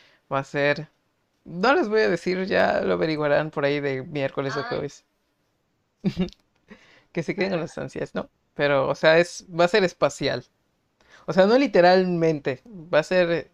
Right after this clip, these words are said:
Speaker 1: espacial. <laughs> Pero está muy padre. Así que estoy muy feliz porque ya estamos en el episodio número cinco, y quién sabe cuántos vamos a llegar. Y qué bueno, eh, compartan, este, mm, no, no son drogas. <laughs>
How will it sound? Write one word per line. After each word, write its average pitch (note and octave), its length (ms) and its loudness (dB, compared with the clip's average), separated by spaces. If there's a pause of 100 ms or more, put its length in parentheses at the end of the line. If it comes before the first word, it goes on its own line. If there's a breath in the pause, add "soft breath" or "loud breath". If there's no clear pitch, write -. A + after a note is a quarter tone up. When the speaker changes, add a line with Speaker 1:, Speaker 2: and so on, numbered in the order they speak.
Speaker 1:
espacial. - 540 -8 (220)
<laughs> - 120 -16 (800 soft breath)
Pero C#3 200 0
está D#3 220 2
muy E3 160 -2
padre. C3 360 -6 (360)
Así - 180 -14
que D3+ 360 -4 (340)
estoy F3 240 2
muy F#3+ 140 2
feliz F3+ 440 0
porque D3 300 -8
ya D3+ 240 4
estamos D#3 400 -4
en C#3 80 -6
el B2+ 100 -6
episodio D#3 680 -6
número D3 260 -4
cinco, E3 760 -8 (160)
y C3 280 -12
quién D3 200 -8
sabe D3 200 0
cuántos D#3 280 0
vamos D3 220 -4
a C#3+ 60 -4
llegar. C3+ 320 -4 (760 soft breath)
Y D#3 100 -14
qué - 140 -2
bueno, F3+ 280 4
eh, E3 140 -2
compartan, G3+ 680 2
este, E3+ 580 0
mm, D3 320 -8 (220)
no, E3+ 200 0
no F#3+ 100 -2
son G3 160 -4
drogas. E3 420 -2
<laughs> - 360 -6